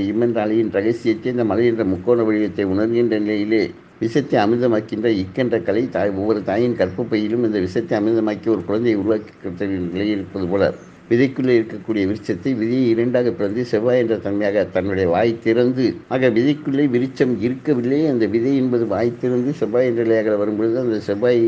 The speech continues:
என்று சொல்லக்கூடிய அந்த காவிக்கல் இந்த பூமியிலே தரிசனமாக இருக்கிறது, நிதர்சனமாக இருக்கிறது. செவ்வாய் சூட்சமாக வானத்திலே இருக்கிறான். கரியிலும், கரி என்பது ஆதி நிலையாக இருக்கிறது. அதனுடைய அந்தம் என்று சொல்லக்கூடிய invisible என்று சொல்லக்கூடிய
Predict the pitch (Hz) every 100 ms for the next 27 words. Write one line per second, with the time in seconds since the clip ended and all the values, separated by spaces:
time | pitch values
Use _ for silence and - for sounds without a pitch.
0 | 101 101 98 101 104 - 104 107 98 95
1 | 90 101 104 113 107 95 90 101 107 104
2 | 104 80 82 90 113 110 107 95 90 92
3 | 95 117 98 98 110 131 120 107 101 87
4 | - 92 78 85 73 - - - 95 104
5 | 92 101 90 98 90 87 87 80 85 87
6 | 80 71 87 - 90 117 - 92 117 110
7 | 110 - 117 113 113 98 92 85 78 -
8 | - - 90 104 107 98 95 90 80 76
9 | 92 113 107 92 87 85 95 110 98 87
10 | 90 85 - 85 69 - - 95 113 127
11 | 120 104 101 95 90 87 90 87